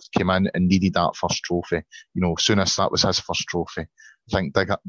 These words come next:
Dick Advocaat was the same. You know, he came in, that was his first trophy. Eh, it,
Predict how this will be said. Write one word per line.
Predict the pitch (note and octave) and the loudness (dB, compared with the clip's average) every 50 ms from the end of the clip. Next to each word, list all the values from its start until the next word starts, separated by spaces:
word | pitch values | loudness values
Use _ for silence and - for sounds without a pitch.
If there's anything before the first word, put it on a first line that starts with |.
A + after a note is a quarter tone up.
| - | -2
Dick | - G2 F2+ - | -2 -2 0 2
Advocaat | G2+ F#2 F#2+ F2+ F#2 - - F#2+ E2 C#2+ | 0 0 0 0 -4 -4 -2 0 0 0
was | D#2+ E2 | 0 -2
the | F2 | 0
same. | - - - F2+ F2+ F2+ | 0 2 2 2 2 2
You | F2+ E2+ | 0 0
know, | F2 F2+ F2+ - - - - - | 0 0 0 0 -2 -6 -10 -6
he | - G2 F2 | -6 -6 -4
came | - - F#2 | -2 0 0
in, | F2+ E2+ E2+ | 0 0 0
that | E2+ F#2 F2+ - | 2 0 0 0
was | - A#2+ | 2 0
his | - - - | 0 0 -2
first | - - F2 - - - | -4 -6 -6 -8 -8 -6
trophy. | - F2+ E2+ - D#2+ D#2+ _ _ - - - - - _ _ _ _ _ - | -8 -8 -6 -6 -8 -10 _ _ -20 -20 -20 -20 -20 _ _ _ _ _ -6
Eh, | F2 F2 F2 F2 F2 F2 - - _ _ _ _ _ _ - | -4 -2 0 0 0 0 -2 -4 _ _ _ _ _ _ 0
it, | A2 G#2 | 0 0